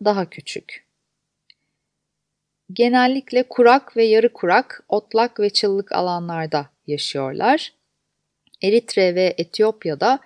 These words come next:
Büyük Rift Vadisi'nin volkanik bölgesini mesken ediniyorlar ki bu alanda deniz seviyesinden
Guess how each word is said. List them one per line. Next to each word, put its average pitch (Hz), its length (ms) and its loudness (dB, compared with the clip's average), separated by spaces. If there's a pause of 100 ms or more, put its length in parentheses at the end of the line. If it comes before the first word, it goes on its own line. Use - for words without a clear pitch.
(240)
Büyük 214 360 -6
Rift - 360 -4
Vadisi'nin 175 840 -4
volkanik 190 580 -6
bölgesini 175 540 -4
mesken 151 420 -10
ediniyorlar 147 760 -8
ki 233 380 0 (340)
bu 226 180 4
alanda 170 580 0 (320)
deniz 214 240 2
seviyesinden 170 840 -6